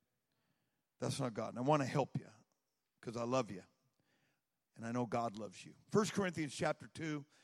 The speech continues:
let's look at verse, uh, number fifteen. The Bible says, But he that is spiritual judgeth all things,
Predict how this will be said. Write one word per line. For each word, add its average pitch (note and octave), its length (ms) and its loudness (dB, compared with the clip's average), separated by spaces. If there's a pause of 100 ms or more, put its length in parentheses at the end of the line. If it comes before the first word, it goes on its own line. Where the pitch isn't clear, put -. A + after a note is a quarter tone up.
(140)
let's D3 300 -4
look C#3+ 180 -2
at - 140 -6
verse, C3+ 440 2 (420)
uh, C3+ 200 2
number C3 280 -2
fifteen. C#3 540 -6 (1900)
The D3+ 80 -8
Bible F#3+ 300 6
says, C#3 680 2
But C#3+ 160 0
he G3+ 200 4
that D#3+ 180 -2
is C#3+ 120 -4
spiritual D3+ 520 0
judgeth C#3+ 500 -2
all C#3+ 180 0
things, A#2+ 480 -8